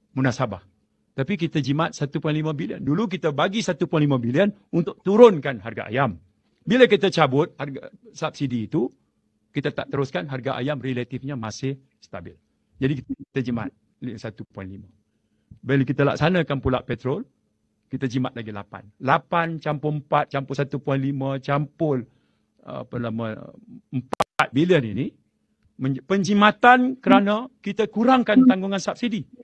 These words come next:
Berapa besar tanggungan subsidi kerajaan sekarang?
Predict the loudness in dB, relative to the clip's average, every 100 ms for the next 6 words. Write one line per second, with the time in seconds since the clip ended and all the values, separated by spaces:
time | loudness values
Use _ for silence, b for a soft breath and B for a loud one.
0 | _ _ _ -6 6 6 8 6 8 8
1 | 8 8 4 2 0 -4 -6 -6 -6 -4
2 | -6 -6 -8 -4 -4 -4